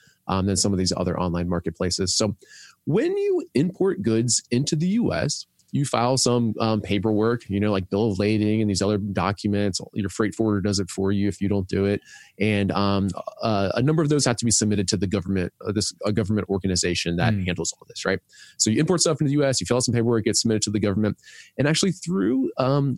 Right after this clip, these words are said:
Speaker 1: a U S law called the Freedom of Information Act, um, we're actually able to get that data and access to kind of those documents from the U S government. Okay. So this is pretty cool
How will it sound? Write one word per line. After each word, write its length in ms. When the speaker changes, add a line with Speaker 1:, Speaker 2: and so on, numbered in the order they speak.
Speaker 1:
a 140
U 200
S 160
law 240
called 200
the 80
Freedom 320
of 160
Information 720
Act, 360
um, 440
we're 300
actually 400
able 200
to 120
get 540
that 320
data 600
and 140
access 360
to 100
kind 120
of 140
those 320
documents 960
from 600
the 400
U 240
S 160
government. 460
Okay. 300
So 180
this 160
is 80
pretty 240
cool 320